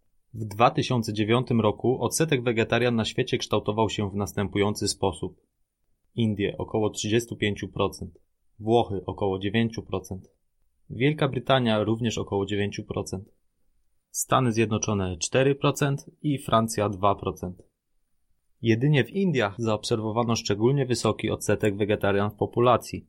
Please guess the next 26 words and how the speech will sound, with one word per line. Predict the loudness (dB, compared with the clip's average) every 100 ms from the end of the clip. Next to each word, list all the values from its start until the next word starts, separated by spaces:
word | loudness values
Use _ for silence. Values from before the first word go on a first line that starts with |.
| _
W | -20
chwili | -2 2 4
badania | 4 4 4 2 -2
przewyższał | -2 -2 0 2 2 4
on | 2 4
jedną | 2 2 0
trzecią | 0 2 2 2
ludności | 0 0 -2 -2 -2
tego | -2 -2
kraju. | 2 2 2 0 -4
Kolejne | 2 4 4 4
na | 2
liście | 0 2 0
są | 2 0
Włochy | 2 2 4 2
oraz | 4 2 2
Wielka | 0 2 0
Brytania, | 2 0 2 2 2
jednak | 2 0 -2 -4
omawiana | -4 -2 -2 0 2
wartość | 4 2 2 0
nie | 0
przekroczyła | -2 -4 -2 2 2
tam | 2 -2
dziesięciu | -2 -2 -2 -2 -4
procent. | -2 -2 -4 -12